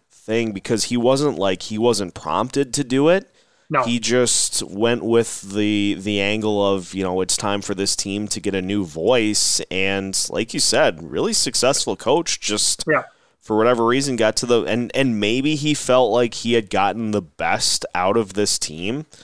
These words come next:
Speaker 1: and just was like, you know, I, I gotta kinda set myself up for an opportunity to, uh, to get something better, uh, in the off season. But yeah, just, just a bizarre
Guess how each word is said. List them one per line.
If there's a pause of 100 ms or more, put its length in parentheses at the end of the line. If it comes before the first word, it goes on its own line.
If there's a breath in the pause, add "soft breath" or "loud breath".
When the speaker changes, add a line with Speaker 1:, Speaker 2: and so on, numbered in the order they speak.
(460 loud breath)
Speaker 1:
and
just
was
like,
you
know,
I, (200)
I
gotta
kinda
set
myself
up
for
an
opportunity
to,
uh,
to
get
something
better, (560 soft breath)
uh,
in
the
off
season.
But
yeah,
just, (580 soft breath)
just
a
bizarre